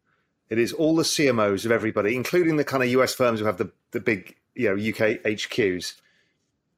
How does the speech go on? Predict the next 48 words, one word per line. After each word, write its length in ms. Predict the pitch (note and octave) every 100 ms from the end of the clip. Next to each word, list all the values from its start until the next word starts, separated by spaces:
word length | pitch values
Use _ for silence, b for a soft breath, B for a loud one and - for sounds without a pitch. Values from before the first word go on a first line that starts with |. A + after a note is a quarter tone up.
| _ _
Um, 300 | B2 A#2 A#2
and 120 | C3
it's 100 | A#2+
a 60 | -
black 360 | D3 D3+ -
tie 360 | - B2+ G#2+ A2
at 140 | A2+
Claridge's, 800 | - A#2+ G#2+ G2+ - G2 F#2+ -
and 100 | G2
it's 140 | G#2 A2+
a 20 |
bit 140 | -
stuffy, 600 | - - F#2+ - G2 F#2 _ _ _ _
but 120 | B2+
I 20 |
want 180 | A#2+ C#3
you 60 | G#2+
to 100 | A#2+
shake 300 | - D3+ B2
them 100 | A#2
up 160 | F#2+
a 60 | F#2
bit 280 | F#2+ G2 - _ _ _ -
and, 440 | G#2 G2+ G2 F#2+ -
you 60 | B2
know, 100 | G2+
tell 220 | - C3+
them 100 | B2
about 260 | G#2 A2 A2
Web 180 | F#2+
three." 300 | - - F2 - _ _ _ _ _ -
So 120 | D3+
I'm 80 | D#3+
like, 200 | E3+ -
"Sure." 460 | - D4+ C4+ E2 - _ _
You 60 | D3+
know, 180 | C3
I've 280 | - G3+ -
done 260 | D3 C3+ A#2
plenty 300 | - C3 A#2+
of 100 | A#2
presenting 400 | A2+ A2 G#2 A2+
in 60 |
my 80 | G#2+
time 300 | G2+ G2 G2+
and 60 | A2
I 40 |
was 160 | G2